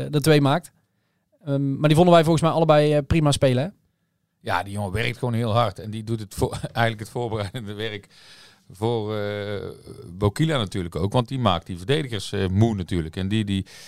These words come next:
Speaker 2: eh, en dan, dan scoort hij ook nog een keertje. Nou, lekker prima toch voor een spits. En dan, eh, hij kan er moe gestreden uit na, na een minuutje of zeventig, vijfenzeventig. En dan, eh, komt Bokila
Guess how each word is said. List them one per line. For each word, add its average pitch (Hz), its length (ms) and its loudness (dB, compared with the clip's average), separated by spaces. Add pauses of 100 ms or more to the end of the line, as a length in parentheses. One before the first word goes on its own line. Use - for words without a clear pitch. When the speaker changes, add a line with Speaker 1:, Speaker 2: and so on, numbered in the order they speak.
(480)
Speaker 2:
eh, - 720 -14
en 113 60 -2
dan, 90 160 -2
dan 90 120 -2
scoort 127 240 2
hij 127 100 -4
ook 120 60 -10
nog 117 80 0
een 113 80 -2
keertje. 120 340 -4
Nou, 82 200 -4
lekker 95 220 -4
prima 113 380 -2
toch - 220 -8
voor 104 100 -4
een 95 60 -2
spits. - 340 -4
En 95 160 -2
dan, 92 260 0
eh, 87 400 -2
hij 104 140 0
kan 98 160 -6
er 90 140 -6
moe 107 160 -4
gestreden 98 400 0
uit 98 380 -2
na, 92 320 0
na 85 320 0
een 76 80 -2
minuutje 90 300 -2
of - 80 -6
zeventig, 87 360 -4
vijfenzeventig. 85 680 -4 (600)
En 101 180 -2
dan, 90 320 0
eh, 85 460 -4
komt 95 180 -2
Bokila 87 360 -2